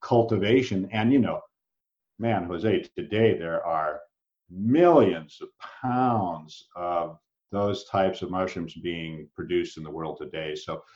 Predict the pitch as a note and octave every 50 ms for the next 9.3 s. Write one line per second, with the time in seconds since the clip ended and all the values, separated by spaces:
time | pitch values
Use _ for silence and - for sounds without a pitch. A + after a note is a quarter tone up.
0 | - - - C#3+ C#3+ - C#3 C#3 A#2+ A2+ A2 A2+ A2 G#2 G#2 F2+ F2 G#2 G2 F#2
1 | F#2 - - F#2+ - - F2+ - - - - - F#2+ - - - - - - C#3+
2 | D3 C#3+ B2+ A2 A2 - G#2+ G2 F#2 F#2 F#2 F#2+ G2 A2 B2 D3 E3+ - - C#3
3 | C#3 B2+ C3+ C3 B2 A2 - - _ _ - _ - B2+ C3 - - B2 A2+ A#2
4 | B2 C3+ - - - G2 A2 A2 A2 G#2+ G#2+ - - - A2 G#2+ G#2+ G#2 G#2 G2+
5 | G2 F#2+ - - - - _ _ _ _ - A2 A2 - A#2+ A2 - - - -
6 | G#2+ F#2+ F2+ - - - - - - - F#2 F#2 F2 F2 E2+ E2 - _ _ _
7 | _ _ _ - - C3 C#3 D3+ D#3+ D3 A2+ G2+ A#2+ D3+ D3+ B2+ A2+ G#2+ G#2+ G#2+
8 | G2+ - - G#2+ G#2 G2 F2+ G2 A#2+ C#3 F3 F#3+ F3+ A2 F#2+ F2 D#2+ - - -
9 | E2 D2+ - - -